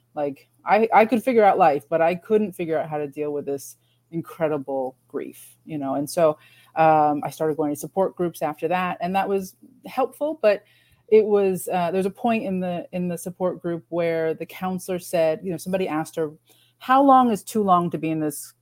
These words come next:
in this group? How long before we think, you know, maybe there's something more going on, we're, we should be worried about ourselves, et cetera."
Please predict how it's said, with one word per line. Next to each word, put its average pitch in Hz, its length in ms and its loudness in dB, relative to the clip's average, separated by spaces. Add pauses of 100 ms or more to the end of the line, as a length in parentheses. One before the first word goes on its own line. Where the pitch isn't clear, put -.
in 175 120 0
this 160 160 -4
group? 131 340 -6
How 190 180 -4
long 190 220 -2
before 180 280 -2
we 175 120 -2
think, 165 300 -8 (120)
you 160 140 -8
know, 135 180 -4
maybe 160 300 -2
there's 151 200 -2
something 160 300 -6
more 147 200 -2
going 147 260 -4
on, 143 200 -6
we're, 151 180 -4
we 165 160 -4
should 160 120 -16
be 156 80 -4
worried 151 300 -4
about 143 180 -4
ourselves, 135 500 -8
et 127 100 -18
cetera." - 300 -12